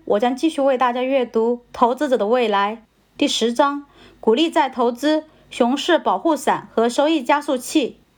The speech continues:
第十小节：股份回购。在最近这些年里，很多公司已经习惯于通过在公开市场上购买他们自己的股份，而不是发放股利来维持利润。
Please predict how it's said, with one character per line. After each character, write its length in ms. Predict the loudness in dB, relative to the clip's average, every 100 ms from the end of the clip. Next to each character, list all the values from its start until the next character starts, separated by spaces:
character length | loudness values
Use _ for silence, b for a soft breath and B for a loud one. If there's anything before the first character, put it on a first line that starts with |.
| _ _ -2
第 100 | 0
十 220 | 0 -2
小 240 | 0 0
节： 320 | 0 0 -2 -2 _ _ _
股 180 | -2 -2
份 240 | 2 2 2
回 240 | 0 0
购。 320 | 2 0 0 -8 _ _ _ b b b
在 260 | 2 2 2
最 160 | 0
近 180 | 2 2
这 120 | 2
些 120 | -2 -2
年 300 | 0 0 0
里， 240 | -4 -8 _ _ _ -4
很 200 | 0 2
多 140 | 2
公 220 | 2 0
司 260 | 0 0 0 -2
已 100 | -2
经 180 | 0
习 240 | 0 0 0
惯 240 | 2 2
于 160 | 0 -4
通 280 | 0 2 4
过 180 | 2
在 300 | 2 0 0
公 200 | 0 0
开 200 | 2 0
市 160 | -2 -2
场 200 | 0 0
上 280 | 2 0 0 B B
购 160 | 2 2
买 160 | 0
他 240 | -4 0 2
们 160 | 0
自 180 | 0 -2
己 80 | 0
的 100 | -2
股 220 | 0 -2
份， 320 | 0 0 0 b b _
而 140 | 2
不 200 | 2 0
是 300 | 0 0 0 B B B
发 160 | 2 2
放 260 | 2 -2 -2
股 200 | -2 2
利 160 | 0
来 260 | 2 0 2
维 180 | 0 -2
持 200 | 0 0
利 140 | 2
润。 340 | 2 0 -2